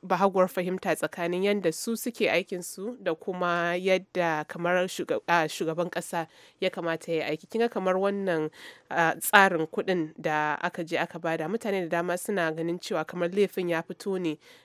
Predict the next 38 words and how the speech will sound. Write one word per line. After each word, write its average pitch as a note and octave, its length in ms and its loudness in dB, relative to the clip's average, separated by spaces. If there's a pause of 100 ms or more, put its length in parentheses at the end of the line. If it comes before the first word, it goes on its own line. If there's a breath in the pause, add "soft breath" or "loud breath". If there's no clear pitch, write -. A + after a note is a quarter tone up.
daga D#3 440 0
wajen F3+ 480 4
majalisar E3 560 0
su, B3+ 300 0 (400 soft breath)
ba F3 200 6
wai G3 500 6 (260)
abin F#3+ 360 4
da D#3+ 320 4
shi - 260 -6
shugaban E3 360 0
ƙasa E3+ 300 -2
ya E3+ 80 0
bada E3+ 420 0
ba. D3+ 180 -8 (380 loud breath)
Nan A#3 200 8
ko - 200 0
kundin A3 340 0
tsarin A3 320 2
mulki F#3 320 -4
ya F3+ 120 2
riga E3+ 220 2
ya F3+ 180 4
ba F#3+ 200 2
su F3+ 200 -4
dama F#3 440 0
da E3 160 -2
ikon G3 380 -2 (180)
yadda G3 340 4
za F3+ 200 4
su, - 140 -6
ba E3 140 2
wai G#3 140 6
su - 120 -6
saka A3 300 2
abu D#3+ 180 2
a A#2+ 100 -2
ciki - 280 -8
ba D#3 180 -2